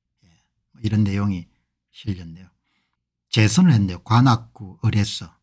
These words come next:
관악구 을에서 재선을 했는데 뭐 나이가 얼마 안 될 건데 출세를 빨리 했구먼요. 오신환 부시장은 제칠 대 서울시 의원 출신으로 십구 대 이십 대 서울 관악구 을 국회의원을 지냈다.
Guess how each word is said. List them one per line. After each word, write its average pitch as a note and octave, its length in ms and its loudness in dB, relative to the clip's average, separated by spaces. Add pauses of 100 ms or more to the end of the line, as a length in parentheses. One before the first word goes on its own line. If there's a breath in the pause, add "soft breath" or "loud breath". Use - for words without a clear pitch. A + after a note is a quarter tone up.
(600)
관악구 G2+ 480 -6
을에서 F#2+ 540 -14 (580)
재선을 G2+ 460 -8
했는데 F#2+ 440 -8 (600 soft breath)
뭐 B2+ 280 -12 (200)
나이가 D3 340 4
얼마 A#2+ 220 4
안 A#2+ 80 4
될 C#3 160 0
건데 C3 200 0
출세를 D#3+ 540 0
빨리 F3+ 300 2
했구먼요. F2 500 -8 (560)
오신환 B2+ 640 4
부시장은 A2 720 0
제칠 B2+ 680 0
대 D#3+ 160 4
서울시 D#3 720 0
의원 D#3 480 4
출신으로 D3 720 -2 (840)
십구 - 500 -2
대 E3+ 160 4
이십 B2+ 360 -2
대 A#2+ 100 0
서울 A2+ 380 0
관악구 D#3+ 580 2
을 A#2 180 0
국회의원을 A2 600 -2
지냈다. - 480 -12